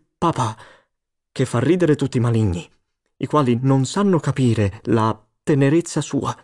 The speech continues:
per quell'innocente, la sua felicità per il bene che ha fatto e che seguita a fare a una donna, a un buon giovinotto, al piccino e anche a sé, sicuro,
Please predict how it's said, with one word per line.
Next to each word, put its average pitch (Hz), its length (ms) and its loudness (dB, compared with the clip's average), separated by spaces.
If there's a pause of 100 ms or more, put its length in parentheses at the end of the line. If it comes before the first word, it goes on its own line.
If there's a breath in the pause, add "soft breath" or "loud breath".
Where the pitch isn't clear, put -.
(120)
per - 180 -2
quell'innocente, 98 960 -4 (540 loud breath)
la 127 140 0
sua 156 360 0
felicità 143 720 -2 (600 soft breath)
per 131 140 0
il 123 160 2
bene 170 240 2
che 156 100 -4
ha 151 40 -4
fatto 226 480 -2 (200)
e - 140 -4
che 143 120 -2
seguita 294 440 0
a 127 40 0
fare 98 400 -2 (320 loud breath)
a 120 100 -2
una 110 180 0
donna, 131 460 0 (360)
a 127 80 -4
un 127 120 2
buon 127 180 4
giovinotto, 120 920 -2 (240)
al 120 180 -4
piccino 180 720 -4 (640)
e 139 140 -2
anche 170 320 2
a 156 60 0
sé, - 320 -12 (340)
sicuro, 143 640 -2